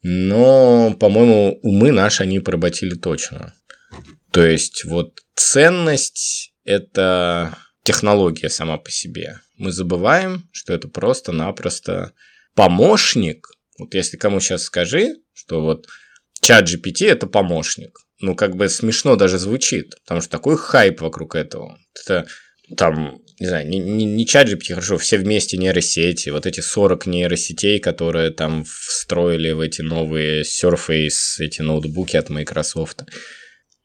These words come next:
Ну, как бы это в-, по восприятию даже уже вот так всеми воспринимается. То, о чем ты и говоришь.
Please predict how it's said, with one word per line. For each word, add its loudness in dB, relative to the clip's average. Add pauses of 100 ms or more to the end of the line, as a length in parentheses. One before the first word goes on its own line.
Ну, 2
как 6
бы 6
это 6 (240)
в-, -6
по 0
восприятию 4
даже 2
уже -2
вот -6
так -2 (920)
всеми -2
воспринимается. -4 (760)
То, 10
о 6
чем 2
ты 0
и 2 (160)
говоришь. 8